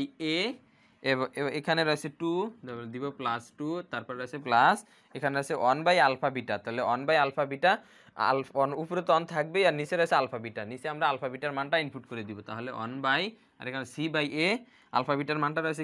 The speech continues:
কি আমাদের সি by এ, তাহলে এটা দিব আমরা সি by এ। তাহলে সি by এ plus টু plus এ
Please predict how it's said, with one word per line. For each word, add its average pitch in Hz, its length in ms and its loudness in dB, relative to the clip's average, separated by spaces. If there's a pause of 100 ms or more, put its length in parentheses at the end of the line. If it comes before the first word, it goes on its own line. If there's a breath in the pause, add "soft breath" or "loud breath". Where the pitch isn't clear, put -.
কি 170 140 -2
আমাদের 143 240 -4 (120)
সি 131 140 -6 (160)
by 139 140 0 (220)
এ, - 20 0 (200)
তাহলে 101 260 -10
এটা 127 200 -8
দিব 123 100 -8 (100)
আমরা 127 180 -4 (580 soft breath)
সি 127 180 -6 (220)
by 117 200 2 (320)
এ। - 20 0 (240)
তাহলে 98 360 -8 (960)
সি 120 140 -10 (140)
by 113 120 -2 (240)
এ - 20 -4 (240)
plus 110 340 -6 (200)
টু 147 140 -4 (800)
plus 117 400 -4 (520)
এ - 20 -2